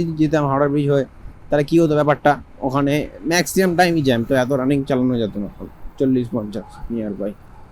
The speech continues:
উম, এবার <clears throat> একটু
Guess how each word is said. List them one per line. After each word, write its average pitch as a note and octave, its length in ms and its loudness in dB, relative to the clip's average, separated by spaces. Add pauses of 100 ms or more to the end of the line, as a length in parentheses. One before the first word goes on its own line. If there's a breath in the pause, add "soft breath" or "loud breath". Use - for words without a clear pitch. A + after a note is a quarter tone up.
(1000)
উম, G#2 160 -6 (200)
এবার B2+ 240 0 (680)
<clears throat> - 540 0
একটু C3 140 0